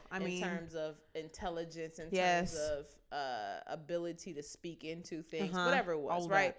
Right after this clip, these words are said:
Speaker 1: that. Mm-hmm.
Speaker 2: Culturally, that's what it was. Across, across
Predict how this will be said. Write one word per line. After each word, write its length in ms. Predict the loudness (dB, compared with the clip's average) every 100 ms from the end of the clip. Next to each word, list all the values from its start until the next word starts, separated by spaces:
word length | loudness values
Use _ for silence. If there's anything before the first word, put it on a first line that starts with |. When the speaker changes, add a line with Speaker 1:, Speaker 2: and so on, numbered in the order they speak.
| -4
Speaker 1:
that. 40 | -2
Mm-hmm. 220 | 0 6
Speaker 2:
Culturally, 640 | 12 12 10 2 0 0
that's 200 | -2 -4
what 120 | -6
it 60 | -4
was. 180 | -4 -4
Across, 480 | -4 2 4 4 -2 -20 -20 -20 _ -4
across 480 | -2 6 6 6